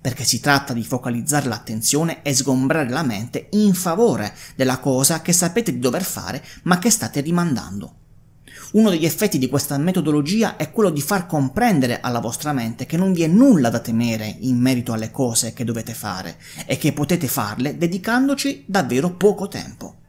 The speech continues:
I procrastinatori incalliti in genere sono dipendenti dalla gratificazione immediata, quindi questa regola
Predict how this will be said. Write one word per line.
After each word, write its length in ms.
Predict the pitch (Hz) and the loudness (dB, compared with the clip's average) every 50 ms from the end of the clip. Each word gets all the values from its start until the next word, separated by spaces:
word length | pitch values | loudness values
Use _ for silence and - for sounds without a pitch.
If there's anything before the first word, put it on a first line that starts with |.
| - - | -4 0
I 120 | 175 175 | 0 2
procrastinatori 720 | 180 220 220 220 214 - - - 180 175 175 180 196 190 | 2 2 2 2 2 0 2 0 0 0 2 0 0 2
incalliti 480 | 190 180 175 180 175 185 196 233 - 180 | 2 2 2 2 0 0 0 0 0 2
in 80 | 160 151 | 2 2
genere 280 | 170 185 180 156 135 | 2 2 0 2 2
sono 220 | 131 - 151 143 143 | 2 2 2 0 0
dipendenti 800 | 147 147 147 156 139 143 156 185 185 175 147 131 123 123 123 113 | 0 0 0 0 0 2 2 2 2 2 2 2 0 0 -2 -4
dalla 200 | 120 113 120 123 | -4 -4 -4 -4
gratificazione 680 | 131 123 - - - - - 110 - - 135 127 120 | -4 -6 -8 -8 -10 -8 -6 -2 -2 0 0 0 0
immediata, 600 | 117 120 117 110 117 113 107 107 - - 98 - | 0 -2 -2 -4 -4 -4 -4 -6 -6 -8 -10 -4
quindi 340 | - 180 185 185 160 123 - | 2 2 4 4 4 0 -2
questa 300 | - 135 135 - - 190 | -4 -2 -2 0 0 0
regola 360 | 151 113 98 120 123 127 | -2 0 0 -2 -2 -2